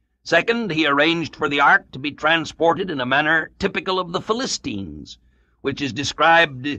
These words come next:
in earlier chapter in Samuel, where the Philistines sent the ark back to Israel on a cart drawn by two cows. And thirdly, Uzzah touched the ark,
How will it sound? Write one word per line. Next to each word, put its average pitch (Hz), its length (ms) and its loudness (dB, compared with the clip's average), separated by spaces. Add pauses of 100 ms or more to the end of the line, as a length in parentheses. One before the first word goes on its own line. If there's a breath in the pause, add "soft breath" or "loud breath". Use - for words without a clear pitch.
(220 soft breath)
in 165 300 -2
earlier 185 400 4
chapter 147 460 0
in 139 140 -6
Samuel, 170 540 2
where 151 160 4
the 143 100 -4
Philistines 151 640 -6
sent 147 280 -4
the 139 120 0
ark 143 300 4
back 127 320 -2
to 131 160 -6
Israel 127 400 -4
on 117 140 -2
a 95 60 -8
cart 139 420 0 (280 soft breath)
drawn 139 420 2
by 123 140 2
two 147 220 -6
cows. 92 580 -6 (480)
And 127 160 -8
thirdly, 170 580 4
Uzzah 151 580 4
touched 220 400 -2
the 131 140 -2
ark, 151 280 4